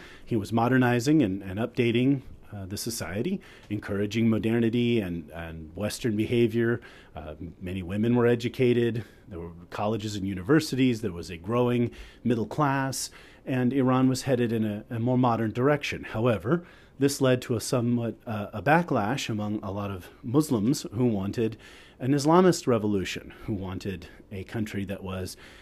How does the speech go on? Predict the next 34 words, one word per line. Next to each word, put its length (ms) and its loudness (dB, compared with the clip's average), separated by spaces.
based 280 4
more 400 4
closely 420 2
on 160 0
Islamic 460 -2
law 360 -6
and 340 0
very 320 6
much 640 2
anti-Israel. 880 0
And 120 4
as 140 4
a 40 6
result, 420 6
in 80 2
nineteen 320 2
seventy-nine, 760 4
there 100 -6
was 140 -8
a 40 -2
revolution 580 4
that 100 -12
drove 480 6
the 100 0
Shah 420 0
out 220 0
of 220 -4
Iran 460 -4
and 200 -4
led 240 0
to 360 0
the 80 -4
dictatorship 800 0
of 380 -8